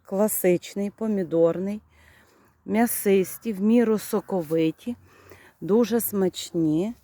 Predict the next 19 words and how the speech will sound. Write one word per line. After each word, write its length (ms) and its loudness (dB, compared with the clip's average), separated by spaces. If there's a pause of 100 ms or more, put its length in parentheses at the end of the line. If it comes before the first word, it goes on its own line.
(360)
Я 280 0
їх 160 -2
використовую 1040 0 (360)
для 180 -4
приготування 760 -2
соків 540 0 (340)
та 120 -12
соусів. 680 -4 (600)
Кущ 320 -4
ось 280 -2
такий 360 -6
високий. 680 -12 (2000)
Там 220 -2
зверху 440 0
немає 480 -2
нічого, 680 -4
але 320 -6
він 220 -4
росте. 540 -10